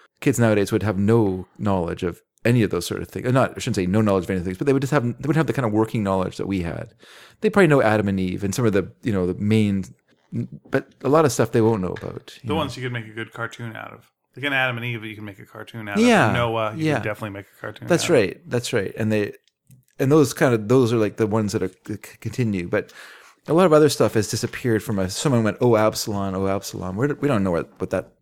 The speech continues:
Speaker 1: refers to, who, what they're
Speaker 2: I,
Speaker 1: talking
Speaker 2: I
Speaker 1: about.
Speaker 2: don't at all know
Speaker 1: Me
Speaker 2: what that
Speaker 1: neither.
Speaker 2: is.
Speaker 1: I can't even remember what it's about. But, you know, those are
Speaker 2: I would have thought it was a
Speaker 1: references.
Speaker 2: type of vodka.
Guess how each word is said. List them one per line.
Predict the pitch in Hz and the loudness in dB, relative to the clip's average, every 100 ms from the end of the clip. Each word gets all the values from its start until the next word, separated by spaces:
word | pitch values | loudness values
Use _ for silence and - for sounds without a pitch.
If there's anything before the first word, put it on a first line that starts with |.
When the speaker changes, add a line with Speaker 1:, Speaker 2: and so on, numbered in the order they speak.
| - | -10
Speaker 1:
refers | 85 - 147 156 | -6 2 2 2
to, | 185 180 147 | 0 2 2
who, | 147 | 0
what | - 98 101 | -2 -4 -4
they're | 101 | 0
Speaker 2:
I, | |
Speaker 1:
talking | 123 160 185 | 0 0 0
Speaker 2:
I | |
Speaker 1:
about. | - | 0
Speaker 2:
don't | 196 107 | 0 -2
at | 98 | -4
all | 107 156 | -2 0
know | |
Speaker 1:
Me | 110 | 0
Speaker 2:
what | 120 | 0
that | 151 | 0
Speaker 1:
neither. | 147 | 0
Speaker 2:
is. | 80 | -2
Speaker 1:
I | |
can't | - 92 | -4 -8
even | 85 | -6
remember | 82 139 104 | -8 -8 -6
what | 80 | -8
it's | - | -10
about. | - 87 - - | -12 -10 -10 -2
But, | 123 - - - - - _ | -2 -2 -10 -20 -20 -20 _
you | 147 | 2
know, | 127 107 | 2 4
those | 139 131 | 4 6
are | 110 - _ - _ - | 4 2 _ -20 _ -2
Speaker 2:
I | 127 | 2
would | 175 | 4
have | 185 | 6
thought | 120 117 | 4 6
it | |
was | 120 | 2
a | 107 | 0
Speaker 1:
references. | |
Speaker 2:
type | 120 104 | -4 -6
of | 92 | -6
vodka. | 104 120 - 113 | -6 -6 -10 -18